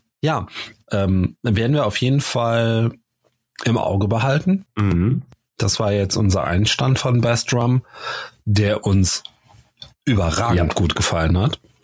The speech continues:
Speaker 1: Und da wollen wir auf jeden Fall mal gucken, was es da noch so an, ähm, tollen, tollen Drums gibt, was da so verfügbar ist.
Speaker 2: Ja,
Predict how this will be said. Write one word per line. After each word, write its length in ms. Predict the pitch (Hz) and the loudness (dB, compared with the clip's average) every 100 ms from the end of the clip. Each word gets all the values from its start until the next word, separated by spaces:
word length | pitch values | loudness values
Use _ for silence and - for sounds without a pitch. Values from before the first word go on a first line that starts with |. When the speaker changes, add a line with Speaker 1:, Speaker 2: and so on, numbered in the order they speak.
| - _ - - | -20 _ -20 -8
Speaker 1:
Und 240 | - 107 95 | 0 0 0
da 120 | 107 | 0
wollen 240 | 120 135 135 | 2 2 2
wir 400 | 135 139 - - | 2 2 -2 -4
auf 220 | - 110 | -4 -2
jeden 160 | 98 98 | 0 0
Fall 180 | 104 131 | 0 0
mal 140 | 139 | 0
gucken, 360 | 135 170 160 151 | -2 -2 0 2
was 220 | 147 - | 2 0
es 100 | 151 | 0
da 140 | 156 151 | 0 2
noch 160 | 160 | 2
so 240 | - 101 92 | 0 -2 0
an, 340 | 95 87 90 - - - - - - _ - | 2 2 0 -2 -4 -2 -2 -4 -8 _ -6
ähm, 480 | 98 95 90 87 87 _ _ _ _ _ _ - - _ _ - | -2 0 2 2 0 _ _ _ _ _ _ -20 -20 _ _ -10
tollen, 640 | - 101 95 92 95 85 - _ - - - | -6 -2 0 2 2 2 -2 _ -16 -6 -2
tollen 280 | 110 98 | 0 2
Drums 580 | 92 95 92 90 - - - _ _ _ _ - - _ _ _ - - | 2 2 2 2 0 -4 -8 _ _ _ _ -20 -20 _ _ _ -18 -4
gibt, 400 | 104 98 95 - | 0 0 0 -2
was 160 | 95 92 | -2 -2
da 120 | 95 | 0
so 140 | 90 90 | 2 2
verfügbar 640 | - 85 92 - 82 73 | 0 0 -2 -2 -2 0
ist. 280 | 80 - - | 0 -2 -4
Speaker 2:
Ja, 360 | 233 220 - | -2 -2 -2